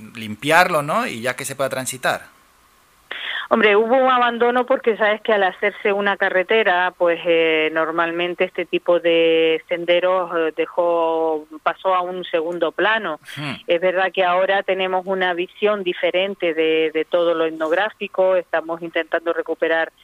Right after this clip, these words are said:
Speaker 2: todo el patrimonio que hay en los distintos municipios, somos más conscientes de, de esta realidad de patrimonio, eh, tan, etnográfico en este caso, y, y se está recuperando, se están recuperando, se están haciendo acciones,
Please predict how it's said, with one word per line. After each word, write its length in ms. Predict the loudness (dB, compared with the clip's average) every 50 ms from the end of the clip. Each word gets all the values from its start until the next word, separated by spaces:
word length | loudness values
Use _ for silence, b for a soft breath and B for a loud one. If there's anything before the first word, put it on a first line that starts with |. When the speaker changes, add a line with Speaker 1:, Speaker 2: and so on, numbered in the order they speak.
| B B B _
Speaker 2:
todo 220 | 0 2 2 2 2
el 80 | 0
patrimonio 840 | 0 -2 -4 -2 -4 -4 -6 -4 -2 0 0 0 -2 -2 -4 -4 -4
que 160 | -2 0 0
hay 300 | 0 0 0 -2 -2 -4
en 120 | -4 -2
los 120 | -4 -4 -6
distintos 680 | -8 -12 -14 -16 -8 _ -2 0 0 0 0 -2 -4 -6
municipios, 520 | -10 -12 -12 -12 _ -6 -4 -2 -2 -2
somos 240 | -2 -2 -4 -4 -4
más 160 | -4 -4 -4
conscientes 760 | -4 -4 -6 -6 -6 -8 -6 -4 -4 -4 -4 -4 -6 -6 -6 -6 B B B B B B _ _
de, 640 | -14 -4 0 2 2 4 4 4 4 2 2 2 0
de 60 | -2 -4
esta 540 | -2 -2 -2 0 0 0 0 0 -2 -2
realidad 640 | -2 -2 0 0 0 0 -2 -2 -2 0 0 0 0
de 80 | -2 -2
patrimonio, 960 | -4 -4 -6 -8 -8 -6 -6 -4 -4 -2 -2 0 0 0 0 0 -2 -4 -6 B B B B -20 _ _ 0
eh, 220 | 0 2 2 0 0
tan, 180 | -2 -4 -4 -6 -8
etnográfico 680 | -8 -6 -6 -4 -2 0 0 -2 -2 -4 -4 -2 -2
en 60 | -2
este 220 | -2 -4 -6 -6 -2
caso, 480 | -2 -2 -2 -4 -6 -6 -6 -6 -6 B B B B B B _
y, 680 | -4 -2 0 0 2 2 2 0 0 0 0 -2 -2 -4
y 80 | -8 -10
se 120 | -10 -10 -6
está 180 | -2 -2 -2
recuperando, 760 | 0 -2 -2 -4 -2 -2 0 0 0 0 -2 -2 -2 -2 -2 -2
se 100 | -6 -12
están 180 | -12 -10 -8
recuperando, 720 | -6 -6 -4 -2 -2 -2 -2 -2 -2 0 0 2 2 0 -2
se 120 | -4 -8
están 160 | -8 -6 -6
haciendo 640 | -6 -6 -4 -6 -6 -4 0 0 2 2 2 2 2
acciones, 560 | 0 -2 -4 _ -6 -4 -4 -2 -2 -2 -4